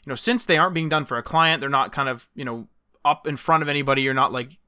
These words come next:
doing check-ins with people, and they're not gonna be making fun of you <laughs> for not knowing what you're doing or something like that. You know, it's very common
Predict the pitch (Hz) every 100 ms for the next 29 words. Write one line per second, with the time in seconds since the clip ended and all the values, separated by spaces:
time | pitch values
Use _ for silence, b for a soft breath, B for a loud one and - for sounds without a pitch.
0 | 160 139 151 135 - - 160 170 151 143
1 | - 151 139 139 123 120 b b - 156
2 | 147 143 135 139 139 127 160 139 151 -
3 | 156 135 160 156 147 139 135 165 147 131
4 | 143 135 131 120 123 117 139 147 139 160
5 | 226 220 175 156 131